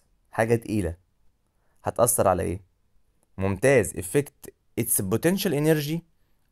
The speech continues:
and its kinetic إيه؟ Energy. A very big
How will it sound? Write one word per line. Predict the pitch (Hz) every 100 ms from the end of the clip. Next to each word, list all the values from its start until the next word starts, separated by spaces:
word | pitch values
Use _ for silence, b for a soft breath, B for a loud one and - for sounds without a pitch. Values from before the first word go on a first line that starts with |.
| -
and | 127 139 104
its | 87 110 -
kinetic | - 104 110 120 113 -
إيه؟ | 104 107 104 -
Energy. | 101 131 123 78 82 _ _ _ _ _ _ _ _ _ -
A | 117
very | 156 214
big | 180 196